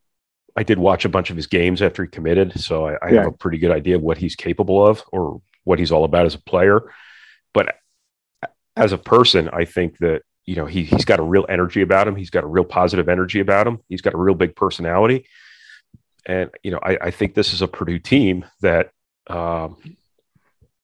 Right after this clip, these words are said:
Speaker 1: has to kind of find itself in that regard. It has to kind of cultivate a new personality, kind of a new identity. And, uh, you know, given everything they lost from last year's team, um,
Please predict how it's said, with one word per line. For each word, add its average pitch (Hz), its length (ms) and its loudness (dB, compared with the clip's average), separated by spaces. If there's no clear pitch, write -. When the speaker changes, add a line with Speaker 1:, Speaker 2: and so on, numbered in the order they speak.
Speaker 1:
has 104 220 0
to 90 80 -8
kind 98 200 0
of 82 60 -6
find 127 240 4
itself 82 340 -2
in 85 60 -10
that 85 160 -6
regard. 73 400 -10
It - 160 -20
has 85 240 -4
to - 60 -20
kind 82 180 -8
of 73 80 -14
cultivate 87 420 -2
a 85 60 -4
new 87 140 -2
personality, 85 840 -2
kind 82 180 -8
of 78 80 -6
a 78 40 -4
new 82 280 -2
identity. 78 520 2
And, 82 400 -8
uh, 78 440 -4
you 87 120 -14
know, 78 220 -8
given 92 220 0
everything 92 320 0
they 82 100 -2
lost 90 340 2
from 85 100 -10
last 85 300 -4
year's 69 200 -18
team, 90 420 0
um, 78 580 -10